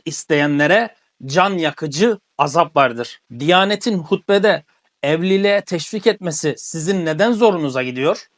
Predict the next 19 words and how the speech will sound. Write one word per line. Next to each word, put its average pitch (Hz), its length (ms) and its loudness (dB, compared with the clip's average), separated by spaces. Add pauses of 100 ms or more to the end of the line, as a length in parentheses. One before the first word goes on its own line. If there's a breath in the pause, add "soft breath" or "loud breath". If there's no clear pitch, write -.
Hutbedeki 160 840 -4
kelimeyi 165 420 0
tekrar 151 380 2
ediyorum. 131 420 -2 (440)
Aralarında 160 840 4
evlenme 151 680 0
engeli 143 540 2
olmayan 143 640 0
bir 156 180 2
kadın 135 440 -4
ve 123 120 -10
bir 160 200 0
erkek 160 460 0 (360)
tek 156 260 -2
başına 143 480 -4
bir 165 140 2
yerde 139 440 2
kalamaz. 143 680 2 (200)
Haramdır. 151 680 2